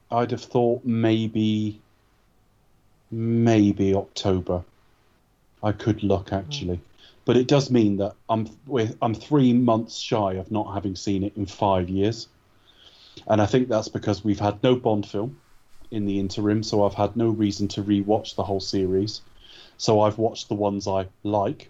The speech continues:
Speaker 1: or the ones that I think I like, or the ones that I haven't seen for a while and fancy, and that's never this one. And where, um, No Time to Die was delayed, I, um, I hadn't got this far.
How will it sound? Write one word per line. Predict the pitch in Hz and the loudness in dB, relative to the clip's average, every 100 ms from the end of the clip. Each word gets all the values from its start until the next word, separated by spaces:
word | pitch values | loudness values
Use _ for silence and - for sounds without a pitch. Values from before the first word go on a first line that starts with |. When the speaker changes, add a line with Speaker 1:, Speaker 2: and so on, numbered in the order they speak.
| - | -10
Speaker 1:
or | 110 | -6
the | 104 | -4
ones | 101 104 101 | 0 0 -2
that | 107 - | -6 -6
I | 110 | -2
think | - 139 107 | 4 4 4
I | |
like, | 95 95 95 98 - | 2 2 0 -2 -4
or | 107 | -2
the | 101 | -2
ones | 104 107 107 107 - | 0 2 2 0 0
that | 104 104 _ - | 0 0 _ -8
I | |
haven't | 101 117 | -6 -4
seen | - 107 | 0 0
for | - 104 | 2 2
a | |
while | 98 101 101 101 | 4 4 4 2
and | 98 | -2
fancy, | 98 110 104 98 92 101 107 - | -2 -2 -2 -8 -10 -10 -12 -10
and | 98 | -8
that's | 110 - | -8 -2
never | 104 101 98 | 0 0 -2
this | 95 - | -6 -8
one. | 80 76 - _ _ - - - - - - - - | -8 -8 -10 _ _ -20 -20 -20 -20 -20 -20 -16 -2
And | 123 120 | 2 4
where, | 120 135 135 127 - - - | 4 6 6 4 -2 -20 -8
um, | 123 113 110 113 - | 0 0 0 -6 -8
No | 127 113 | -2 -2
Time | 110 113 101 | -2 -2 -4
to | 104 | -4
Die | 107 104 | 0 0
was | 101 101 - | 0 -6 -6
delayed, | 113 104 120 107 80 101 - - _ _ _ _ _ _ _ _ | -4 2 2 2 -2 -12 -14 -20 _ _ _ _ _ _ _ _
I, | 113 110 110 107 104 107 - | 0 2 4 2 0 -4 -6
um, | 113 107 104 104 104 101 _ _ _ - - _ _ _ _ _ _ _ _ - - | -2 0 0 -2 -4 -8 _ _ _ -20 -20 _ _ _ _ _ _ _ _ -14 -4
I | 113 | -2
hadn't | 101 120 117 123 | 0 0 -2 -4
got | 120 110 | -10 -8
this | 113 101 | -8 -8
far. | - 110 98 | -2 0 -2